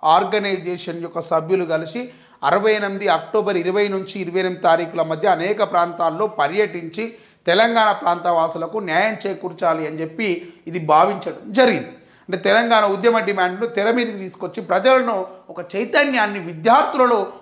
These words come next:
ఒక చైతన్యాన్ని తీసుకొచ్చే ప్రయత్నం చేసింది ఎవరు అంటే ఈ యొక్క తెలంగాణ ప్రాంతీయ సమితి అనే విషయాన్ని మీరు గుర్తుపెట్టుకోవాలి అని చెప్తున్నాం.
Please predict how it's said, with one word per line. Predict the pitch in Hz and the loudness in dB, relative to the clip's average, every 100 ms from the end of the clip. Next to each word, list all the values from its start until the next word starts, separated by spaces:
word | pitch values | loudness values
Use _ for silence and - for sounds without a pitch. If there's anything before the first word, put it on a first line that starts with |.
| 175 | -14
ఒక | 165 - | -12 -8
చైతన్యాన్ని | 175 202 302 311 254 208 | -4 2 4 4 2 -2
తీసుకొచ్చే | 208 - - 165 | -8 -10 -8 -4
ప్రయత్నం | 165 202 233 208 185 | -2 -2 -4 -6 -4
చేసింది | 180 185 185 180 165 - - 135 | -4 -4 -2 -2 -4 -10 -8 0
ఎవరు | 180 240 233 | 4 6 4
అంటే | 202 - 202 180 175 - - 170 | 2 0 0 0 -2 -10 -10 -6
ఈ | |
యొక్క | 165 - 196 165 156 - - _ 160 | -6 0 4 4 2 -4 -20 _ 0
తెలంగాణ | 190 208 202 180 175 - | 0 0 2 4 4 2
ప్రాంతీయ | 156 202 - 190 185 165 - - - - | 4 4 0 2 4 6 2 -6 -14 -2
సమితి | 170 226 226 214 | -2 -2 -2 -2
అనే | 185 175 | -2 -6
విషయాన్ని | - 180 170 170 | -4 -2 -2 -6
మీరు | 170 156 156 - - | -6 -6 -10 -18 -14
గుర్తుపెట్టుకోవాలి | 151 156 165 151 - 143 135 127 127 | -14 -10 -8 -8 -6 -2 -2 -2 -8
అని | 175 | -14
చెప్తున్నాం. | 123 - 113 | -16 -20 -20